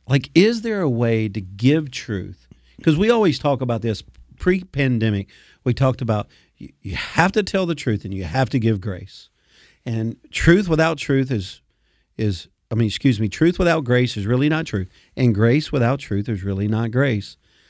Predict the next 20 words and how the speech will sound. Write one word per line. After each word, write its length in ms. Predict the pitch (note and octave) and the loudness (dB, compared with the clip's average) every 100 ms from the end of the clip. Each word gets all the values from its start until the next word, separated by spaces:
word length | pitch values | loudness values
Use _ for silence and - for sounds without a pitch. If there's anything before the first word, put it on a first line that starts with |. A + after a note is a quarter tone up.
| _ _ | _ _
And 200 | A#2+ A2+ | -4 0
now 640 | B2+ E3+ F3+ D#3+ C3 A#2+ A#2 - | 2 2 2 2 0 -2 -6 -8
it's, 220 | B2 - _ _ _ _ _ _ - | -8 -10 _ _ _ _ _ _ -12
it 100 | C3+ | -8
just 280 | C3+ G3 E3+ | -6 -6 0
means 420 | F3 F#3+ E3+ A#2+ | 0 2 0 2
more. 500 | A#2 D#3+ D3+ A#2+ G#2 _ _ _ _ | 4 4 4 2 -2 _ _ _ _
So 140 | C#3+ | 0
the 100 | B2+ | 2
way 200 | D3+ G3 | 4 2
that 140 | D#3+ | 2
I 160 | C3+ D#3 | 0 0
think 260 | C3+ B2+ A2 | -2 -2 -2
about 280 | G2+ G2+ | -2 -2
it 80 | G2 | -4
is 140 | G2+ G2+ | -6 -4
this 240 | A#2+ - | -6 -2
way, 180 | G2 F#2+ | -2 -2
is 100 | F#2 | -2
that 160 | G#2 | -4